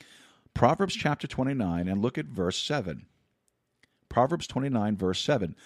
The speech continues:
"The righteous considereth the cause of the poor, but the wicked regardeth not to know it." You see, the wicked don't care why the guy's poor.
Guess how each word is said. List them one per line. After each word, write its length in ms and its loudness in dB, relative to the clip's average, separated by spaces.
"The 100 4
righteous 880 2
considereth 760 0
the 120 -2
cause 840 -4
of 140 0
the 80 -4
poor, 480 -8
but 120 -2
the 80 -2
wicked 380 0
regardeth 500 0
not 200 -4
to 80 -4
know 240 -2
it." 100 -10
You 80 -4
see, 40 -6
the 100 4
wicked 300 2
don't 180 2
care 180 4
why 200 4
the 80 -2
guy's 260 -4
poor. 380 -14